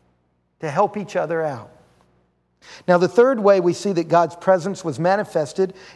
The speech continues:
it says down in verse forty-six, "And day by day they were tending the temple together and breaking bread in their homes, and they received their food with glad and generous hearts."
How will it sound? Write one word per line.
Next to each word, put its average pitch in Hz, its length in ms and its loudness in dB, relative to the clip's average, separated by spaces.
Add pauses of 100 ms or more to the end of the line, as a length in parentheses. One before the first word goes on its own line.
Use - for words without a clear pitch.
it 165 140 -2
says 214 360 0
down 190 280 2
in 185 120 -4
verse 180 220 0
forty-six, 185 560 -2
"And 135 100 -6
day 180 180 4
by 170 160 2
day 190 260 2
they 180 120 0
were 147 120 -2
tending 202 340 -2
the 165 80 -6
temple 180 300 -2
together 196 360 2 (280)
and 135 100 -6
breaking 180 340 0
bread 196 220 4
in 196 80 -2
their 185 100 0
homes, 190 380 -2 (240)
and 151 80 -4
they 160 100 0
received 214 680 -4
their 180 120 2
food 214 400 -2
with 147 320 -4
glad 196 680 4
and 160 160 -6
generous 180 420 -2
hearts." 143 380 -2